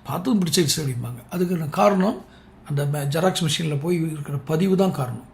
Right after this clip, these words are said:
பார்த்த உடனே சும்மாலாம் பிடிக்காது. காரணம் வந்து அப்புறம் தேடுவான் அவன்.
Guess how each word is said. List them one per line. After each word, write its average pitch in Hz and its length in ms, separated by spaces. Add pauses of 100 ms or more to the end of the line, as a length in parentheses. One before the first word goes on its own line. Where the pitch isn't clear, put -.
(260)
பார்த்த 175 280
உடனே 175 340
சும்மாலாம் 165 260
பிடிக்காது. 139 300 (1400)
காரணம் 233 460
வந்து 240 80
அப்புறம் 185 240
தேடுவான் 208 420
அவன். 120 140